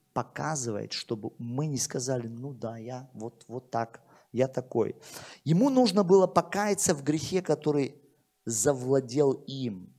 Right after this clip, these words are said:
И на этот момент Бог говорит, «Оставь его». Вместо того, чтобы бунтовать против разоч-, э, раз-, раз-, э, разочаровавшего его Бога, то есть, ну,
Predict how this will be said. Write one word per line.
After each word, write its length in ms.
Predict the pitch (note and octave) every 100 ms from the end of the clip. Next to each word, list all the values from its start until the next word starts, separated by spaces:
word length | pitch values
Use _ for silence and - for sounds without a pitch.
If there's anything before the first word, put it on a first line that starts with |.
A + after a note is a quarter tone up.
| _
И 80 | B2+
на 140 | B2
этот 300 | - C3 A#2+
момент 340 | B2 A#2+ B2+ A2+
Бог 200 | A#2 G#2+
говорит, 220 | A2 G#2
«Оставь 460 | A2+ A2+ B2 A2 A#2
его». 280 | - - _ _ _ _ _ _ _ _ _ _ _ _ _ _ _ _ _ _ _ _ - -
Вместо 500 | A#2 D#3+ F#3+ F#3 E3+
того, 220 | F#3 F#3
чтобы 340 | - E3+ D3
бунтовать 840 | C3 A#2+ E3 D#3 D#3 D3 D#3+ D#3
против 400 | - D3+ D3 B2+ -
разоч-, 560 | C3+ C#3+ C3+ D3 - -
э, 640 | C3+ B2+ B2 A#2+ A#2 B2
раз-, 300 | C3+ C3+ -
раз-, 420 | C3+ C3+ C#3 -
э, 360 | A#2+ B2 B2+ A#2+ A2+
разочаровавшего 960 | B2+ C3 B2 - D3+ E3 D#3+ - - -
его 360 | B2+ C3+ C3+
Бога, 480 | B2+ A2+ F3 A3 C#3+
то 160 | - C3
есть, 180 | A#2 - - -
ну, 200 | C#3 A#2+